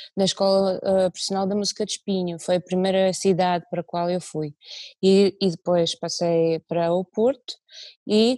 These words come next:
eu comecei a trabalhar no Porto, em Lisboa, cheguei a tocar na Orquestra Metropolitana, cheguei a tocar com vários músicos em Lisboa também, fazer vários tours, eh, em Lisboa, com orquestras de Lisboa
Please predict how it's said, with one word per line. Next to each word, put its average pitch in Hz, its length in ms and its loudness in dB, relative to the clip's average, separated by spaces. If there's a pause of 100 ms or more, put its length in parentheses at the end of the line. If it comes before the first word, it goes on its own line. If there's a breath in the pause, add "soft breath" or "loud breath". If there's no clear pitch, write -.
eu 180 120 -2
comecei 190 400 0
a 190 60 2
trabalhar 202 540 0
no 180 160 -6
Porto, 247 360 -2
em 180 100 -6
Lisboa, 208 520 -2
cheguei 175 340 -4
a 175 60 0
tocar 175 300 -8
na 175 120 -8
Orquestra 175 380 -6
Metropolitana, 214 1000 -2
cheguei 180 640 0 (300 loud breath)
a 180 760 2
tocar 180 300 -6
com 180 160 -8
vários 180 360 -4
músicos 185 640 -6
em 180 140 -4
Lisboa 196 540 0
também, 196 400 -4
fazer 175 300 -4
vários 170 300 -4
tours, 180 360 -8
eh, 175 260 0
em 175 160 0
Lisboa, 175 580 -2
com 175 220 0
orquestras 175 500 -2
de 185 60 -4
Lisboa 202 440 0